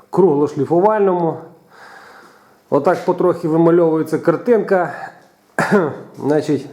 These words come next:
як бачите, станок вже практично повністю зібраний. Ну, ще є моменти, які треба доробити, добрати. Значить, ш-, то я так тільки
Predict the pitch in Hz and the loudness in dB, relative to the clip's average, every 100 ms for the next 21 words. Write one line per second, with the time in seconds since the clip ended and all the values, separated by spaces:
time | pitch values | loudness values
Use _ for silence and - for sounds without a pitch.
0 | - _ _ - - - - _ _ _ | -20 _ _ -20 -20 -20 -20 _ _ _
1 | _ _ _ _ _ _ - 131 143 180 | _ _ _ _ _ _ -4 -2 2 0
2 | 180 175 147 165 170 131 160 131 - - | 0 -4 0 2 2 2 -2 -2 -8 -2
3 | - 202 - 175 156 165 156 - 156 143 | 0 2 0 -2 0 2 2 0 -4 0
4 | 220 196 170 160 131 - - _ _ - | 2 2 2 0 -4 -14 -20 _ _ -20
5 | _ _ _ - - - - _ _ _ | _ _ _ -20 -20 -20 -20 _ _ _
6 | _ 220 196 - 180 185 170 165 160 147 | _ -2 0 2 4 4 2 2 0 -2
7 | 147 - 120 143 127 123 - - 120 160 | -4 -6 -2 0 0 -4 -6 -8 0 2
8 | 156 156 196 180 165 131 - 117 113 113 | 2 2 0 2 -2 -4 -10 -10 -10 -10
9 | - 127 120 135 131 185 180 - 143 - | -10 -8 -2 0 2 2 2 -2 -6 -6
10 | - - _ _ _ - - - - - | -20 -20 _ _ _ -20 -20 -20 -20 -20
11 | - _ _ _ _ - 127 143 160 147 | -20 _ _ _ _ -10 -4 0 0 -2
12 | 143 - - - - - - - - - | -6 -8 -12 -12 -14 -14 -14 -16 -10 0
13 | 165 147 151 147 - 123 - | 2 2 0 -4 -4 -10 -8